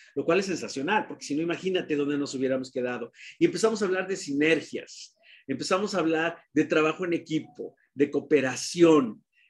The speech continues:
empezamos a hablar de compromiso, ¿sí? De integración en las personas y de motivación, lo cual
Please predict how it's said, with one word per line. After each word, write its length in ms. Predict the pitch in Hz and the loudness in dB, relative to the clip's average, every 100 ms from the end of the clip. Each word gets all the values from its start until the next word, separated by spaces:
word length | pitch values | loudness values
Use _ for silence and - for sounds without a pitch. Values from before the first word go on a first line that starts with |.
| _ | _
empezamos 640 | - 123 151 175 180 196 175 | -12 -10 -6 -4 -4 -4 -4
a 40 | |
hablar 380 | 151 156 156 147 | 0 2 2 2
de 240 | 147 143 | 0 0
compromiso, 1300 | - 143 135 127 143 131 135 185 208 - - - - _ _ | -2 -2 -2 0 2 2 0 0 -2 -4 -8 -10 -12 _ _
¿sí? 320 | _ - - _ _ _ _ _ | _ -20 -20 _ _ _ _ _
De 160 | 120 | -2
integración 1040 | 139 139 147 135 131 127 - - 180 202 202 | 0 2 2 4 2 -2 -6 -2 2 2 2
en 140 | 160 | -2
las 160 | 135 - | -6 -6
personas 720 | 143 - 156 151 151 156 - _ | -6 -4 -4 -2 -4 -6 -8 _
y 100 | 147 | -2
de 140 | 139 147 | 4 4
motivación, 1080 | 135 - 131 117 120 - - 131 107 95 _ _ _ - | 2 -4 -8 -8 -8 -8 -4 -2 -2 -6 _ _ _ -4
lo 180 | 135 139 | -4 0
cual 320 | 143 151 - | 0 0 -4